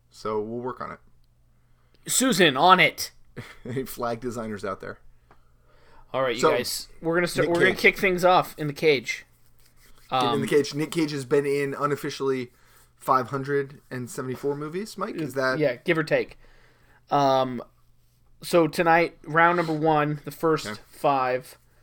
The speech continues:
Speaker 2: Uh, I'm gonna be asking Will this evening. Um, and these
Speaker 1: Stretch it out.
Speaker 2: are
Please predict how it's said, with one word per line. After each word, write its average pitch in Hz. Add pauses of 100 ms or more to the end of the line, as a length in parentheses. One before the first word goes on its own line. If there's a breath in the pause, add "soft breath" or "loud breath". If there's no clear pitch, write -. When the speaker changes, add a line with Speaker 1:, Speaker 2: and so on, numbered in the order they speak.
(400)
Speaker 2:
Uh, 120
I'm 143
gonna 143
be 143
asking 139
Will 135
this 135
evening. 151 (920 soft breath)
Um, 110 (100)
and 139
these 190
Speaker 1:
Stretch 175
it -
out. 147
Speaker 2:
are 123